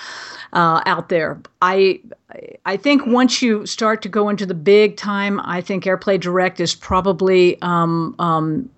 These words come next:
not where you wanna go. It's one p-, piece of where you wanna go. But, uh, I, I had some good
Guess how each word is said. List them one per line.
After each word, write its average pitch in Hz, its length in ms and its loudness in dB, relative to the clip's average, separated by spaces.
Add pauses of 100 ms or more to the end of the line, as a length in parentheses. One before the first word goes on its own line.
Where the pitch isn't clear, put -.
(380)
not 175 460 2
where 208 100 4
you 214 180 2
wanna 214 260 -2
go. 208 460 2 (240)
It's 202 220 -2
one 190 420 4
p-, - 80 -10 (240)
piece - 420 2
of 220 220 -4
where 240 100 2
you 254 160 4
wanna 247 200 4
go. 247 320 -2 (440)
But, 185 540 -2
uh, 180 340 -2
I, - 180 -4
I 220 180 0
had 240 240 0
some 202 240 -2
good 226 500 2